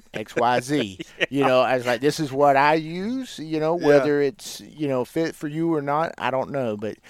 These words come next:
Speaker 1: you know, you need a, you know, a, some people do box calls, some people do friction, some people do ma-, uh, mouth calls. And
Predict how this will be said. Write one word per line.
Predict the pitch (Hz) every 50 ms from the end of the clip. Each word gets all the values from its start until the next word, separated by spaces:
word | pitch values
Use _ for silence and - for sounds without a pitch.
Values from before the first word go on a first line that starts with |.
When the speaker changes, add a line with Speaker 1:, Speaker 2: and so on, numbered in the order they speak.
| - - - _ _
Speaker 1:
you | - 117
know, | 110 104 107 104 - - - _ _ _
you | - -
need | 104 110 110 110
a, | 107 101 92 - - -
you | - 110 135
know, | 117 107 104 101 - _ _ _
a, | - - 214 - -
some | - - 131 123
people | - 131 117 123
do | 123 127 131
box | 120 113 117 95 - -
calls, | - - 120 120 120 127 -
some | - 113 110
people | - 117 107
do | 113 120 117
friction, | - - 117 120 120 113 - - 123 120 117
some | 110 - 113 113 113
people | - 117 113
do | 117 113 120 120
ma-, | 117 113 110 110 113 - - _
uh, | - 113 107 104 101
mouth | 85 107 117 117 123 -
calls. | - - 113 110 120 113 - - _ _ _ _ _ _ _ _ _ _ _ _ _ _ _ _ - -
And | 113 120 117 117 113